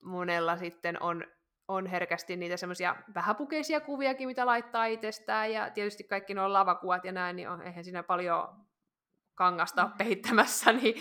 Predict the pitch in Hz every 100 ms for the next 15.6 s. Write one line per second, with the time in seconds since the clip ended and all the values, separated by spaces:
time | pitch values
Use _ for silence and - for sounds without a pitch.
0 | - 233 220 269 208 220 226 202 208 208
1 | 208 220 196 214 - 233 - 311 202 -
2 | - 180 - - _ - 180 - 175 170
3 | 180 165 - 180 - - - - - -
4 | - 117 - - _ _ - - _ _
5 | _ _ _ 214 185 180 180 185 190 180
6 | 180 180 - - - - 190 185 - -
7 | 196 190 185 185 185 185 - 180 - 196
8 | 175 196 196 196 196 196 208 190 - -
9 | 202 202 - - - - - 202 202 208
10 | 208 214 214 - 226 208 208 208 - 247
11 | 247 - _ 196 202 220 - 226 240 240
12 | - 277 _ _ _ _ _ _ _ _
13 | _ _ 240 240 220 226 240 - 220 220
14 | 214 208 - 214 196 - _ 220 208 202
15 | 190 185 190 190 190 180